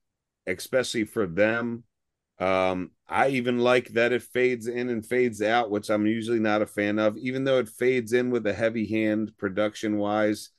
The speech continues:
Hot tea take, this is my favorite McVie track on the album. I love this track.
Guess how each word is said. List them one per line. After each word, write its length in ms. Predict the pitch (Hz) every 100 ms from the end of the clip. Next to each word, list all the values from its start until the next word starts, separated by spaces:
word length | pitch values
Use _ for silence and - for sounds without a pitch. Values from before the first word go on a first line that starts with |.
| -
Hot 240 | 156 196
tea 200 | - 220
take, 320 | 220 185 151
this 260 | 156 196 -
is 160 | 226 170
my 180 | 151
favorite 400 | 143 160 160 160
McVie 400 | 143 113 113 180
track 300 | - 120 107
on 120 | 123 107
the 120 | 107
album. 260 | 139 - - _ _ _ -
I 80 | 143
love 280 | 113 127 95
this 180 | -
track. 400 | - - - -